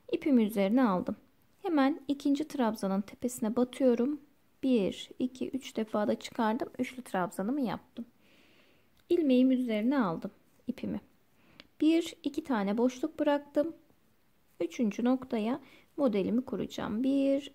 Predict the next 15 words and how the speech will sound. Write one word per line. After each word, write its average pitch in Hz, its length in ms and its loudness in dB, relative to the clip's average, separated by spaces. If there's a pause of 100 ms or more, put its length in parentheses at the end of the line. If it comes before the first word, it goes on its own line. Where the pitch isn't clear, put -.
iki, 254 580 -2
üç 240 300 -4
de 202 80 -4
çıkardım. 247 600 0
Bir 233 180 0
trabzan. - 640 -6 (400)
Aynı 285 340 4
noktaya 202 600 -2 (1900)
bir 254 200 2
trabzan 196 680 -4
daha 247 440 0
ve 247 180 0
bir 240 220 2
trabzan 233 680 -2
daha. 208 220 -4